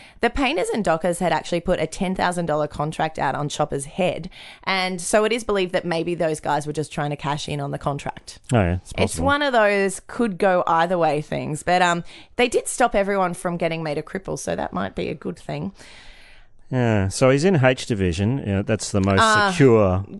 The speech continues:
Speaker 1: yeah, it's for the most
Speaker 2: part.
Speaker 1: intense criminals.
Speaker 2: Yeah, in Pentridge. Uh, so it was, that was full of his enemies. So in an attempt to get out of there and avoid being killed, Chopper got another inmate, Keithy Taylor, to cut his ears off with a razor blade.
Speaker 1: Yep.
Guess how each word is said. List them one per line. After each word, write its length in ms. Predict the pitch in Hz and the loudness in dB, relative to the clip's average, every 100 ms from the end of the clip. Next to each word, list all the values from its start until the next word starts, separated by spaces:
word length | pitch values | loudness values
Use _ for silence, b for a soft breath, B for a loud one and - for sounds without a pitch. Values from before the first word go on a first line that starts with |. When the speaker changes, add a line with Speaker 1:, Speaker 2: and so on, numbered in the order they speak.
| - - | -16 -4
Speaker 1:
yeah, 260 | 208 214 190 | 2 4 4
it's 140 | - | 0
for 220 | - 240 | 0 2
the 120 | 220 | 2
most 200 | 220 202 | 2 4
Speaker 2:
part. 180 | 208 196 | 4 4
Speaker 1:
intense 420 | 190 - 175 165 | 2 0 -2 -2
criminals. 540 | - 170 160 131 101 - | -4 -2 -2 -4 -4 2
Speaker 2:
Yeah, 140 | 107 | 2
in 180 | 101 95 | 4 2
Pentridge. 640 | 101 101 95 85 - - b b b - | 2 2 0 -2 -4 -14 b b b -4
Uh, 420 | 104 107 107 107 107 | 2 4 4 2 2
so 380 | - 113 110 120 | 4 4 4 4
it 40 | |
was, 140 | 127 - | 0 4
that 160 | 151 151 | 4 4
was 100 | 131 | 0
full 160 | 131 120 | 2 2
of 80 | |
his 160 | 107 98 | 2 2
enemies. 380 | 104 104 85 82 | 2 2 0 0
So 120 | 107 | 2
in 80 | 101 | 2
an 40 | 107 | 2
attempt 260 | - 190 | 0 -2
to 60 | 147 | 0
get 180 | 120 107 | 2 4
out 180 | 127 180 | 4 2
of 120 | 107 | 0
there 220 | 92 95 | 0 0
and 100 | 98 | -2
avoid 360 | 90 117 147 135 | 0 2 2 2
being 240 | 117 104 | 2 0
killed, 360 | - 107 90 - | 0 0 0 0
Chopper 280 | 131 139 135 | 0 0 2
got 200 | 120 104 | 2 4
another 320 | 117 165 123 | 4 4 4
inmate, 460 | 101 98 98 127 - | 2 0 0 -2 -4
Keithy 320 | - 143 127 104 | 0 2 0 2
Taylor, 480 | 135 151 101 135 b b - | 4 4 4 0 b b -6
to 100 | 113 | -6
cut 240 | - 170 | 0 2
his 180 | 208 123 | 2 2
ears 220 | 92 92 | 2 2
off 200 | 90 113 | 0 -2
with 100 | 139 | -2
a 60 | 160 | -2
razor 280 | 202 208 143 | -2 -2 -2
blade. 360 | 90 80 78 175 | 0 -2 -4 -2
Speaker 1:
Yep. 200 | 226 | 0